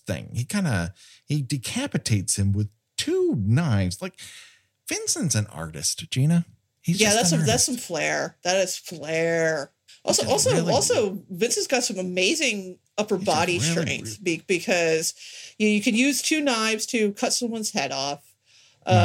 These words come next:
Speaker 1: Mm-hmm.
Speaker 2: and also just, you know, flangs a pole at someone and goes right through their forehead.
Speaker 1: <laughs> It absolutely does.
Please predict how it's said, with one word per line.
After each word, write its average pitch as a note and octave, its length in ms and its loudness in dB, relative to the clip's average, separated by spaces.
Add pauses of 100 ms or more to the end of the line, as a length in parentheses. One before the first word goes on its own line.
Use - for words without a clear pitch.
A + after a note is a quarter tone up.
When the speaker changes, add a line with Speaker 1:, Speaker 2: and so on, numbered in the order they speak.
(260)
Speaker 1:
Mm-hmm. - 100 -10
Speaker 2:
and G3+ 200 2
also G#3 500 2
just, G#3+ 300 -2
you A3 120 2
know, G#3 120 4
flangs A3 540 0
a A3 60 0
pole D#4+ 280 2
at - 60 0
someone G#3 360 0
and G#3+ 80 -4
goes A3 220 0
right A#3 160 -2
through C4+ 120 -4
their C4+ 140 2
forehead. C4+ 500 -2 (500)
Speaker 1:
<laughs> C3 80 2 (560)
It A3+ 300 2
absolutely F#3+ 560 0
does. C#3+ 420 0